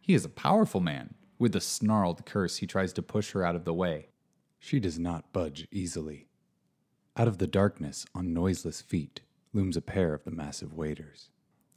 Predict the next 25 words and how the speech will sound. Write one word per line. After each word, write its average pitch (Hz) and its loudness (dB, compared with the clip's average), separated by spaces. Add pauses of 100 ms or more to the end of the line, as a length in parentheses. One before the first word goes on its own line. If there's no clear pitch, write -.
(100)
With 101 4
nary 107 6
a 120 6
sound, 78 0
they 85 0
take - -4
hold 95 2
of 69 -6
the 76 -6
man's 82 -4
wrists - -2
and 87 -6
ankles. 85 -6 (600)
He 110 0
thrashes 104 2
violently 85 -2
as 73 -12
they 90 -6
carry 85 -4
him 78 -6
off 78 -8
toward 78 -6
a 69 -14
side 73 -10
room. 69 -12